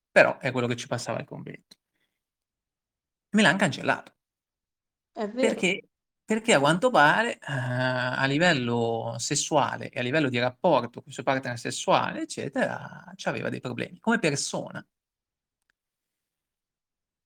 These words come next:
Speaker 2: E infatti è questo
Speaker 1: Questo
Speaker 2: il
Speaker 1: però,
Speaker 2: punto,
Speaker 1: questo
Speaker 2: il
Speaker 1: però, attenzione, però
Speaker 2: cancelli-
Speaker 1: attenzione, però questo, questo però non vuol di-, nessuno ha detto non è un buon comico. Han detto è una persona di merda.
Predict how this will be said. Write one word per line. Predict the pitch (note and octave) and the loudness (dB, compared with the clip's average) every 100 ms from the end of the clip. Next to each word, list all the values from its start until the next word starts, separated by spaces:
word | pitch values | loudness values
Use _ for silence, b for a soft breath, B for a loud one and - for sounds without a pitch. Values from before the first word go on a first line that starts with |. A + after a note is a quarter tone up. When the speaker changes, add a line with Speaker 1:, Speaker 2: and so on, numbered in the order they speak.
| _ | _
Speaker 2:
E | A3 | -4
infatti | A#3+ D4+ E4 | 0 0 0
è | B3 | -2
questo | - B3+ B3+ G3 | -2 0 0 0
Speaker 1:
Questo | |
Speaker 2:
il | |
Speaker 1:
però, | F#3+ A3 B3+ | 0 2 0
Speaker 2:
punto, | - F#3 | -2 -4
Speaker 1:
questo | D4 - | 0 2
Speaker 2:
il | |
Speaker 1:
però, | F3 A3 | 6 6
attenzione, | F#3+ E3 D#3+ | 6 4 2
però | - F#3 | 4 4
Speaker 2:
cancelli- | |
Speaker 1:
attenzione, | F#3 E3 D3+ | 4 2 2
però | E3 | 2
questo, | A#3 A#3 F3 D3+ - | 0 -2 -2 -6 -2
questo | G3 G3 - A#2 | -2 -2 -8 -6
però | - - - - _ _ _ - | -2 -2 -4 -10 _ _ _ -6
non | C#3+ B2+ | 0 0
vuol | A#2+ B2 | 0 -4
di-, | C3 D3 | -2 -2
nessuno | C#3+ - G3+ | 0 0 0
ha | |
detto | A#2 A#2 - | 0 -4 -8
non | A2+ A2+ | -8 -6
è | |
un | A2+ | -8
buon | A#2 - | -10 -12
comico. | - A2+ - - - _ _ _ _ _ _ _ _ _ _ _ _ _ | -8 -8 -8 -12 -18 _ _ _ _ _ _ _ _ _ _ _ _ _
Han | G3 | 2
detto | F#3+ A#2 - | 4 0 0
è | |
una | G3+ | 0
persona | B2 A#2 B2+ B2+ | 0 -6 -6 -6
di | B2 | -4
merda. | A#2+ B2 - - | -4 -6 -8 -18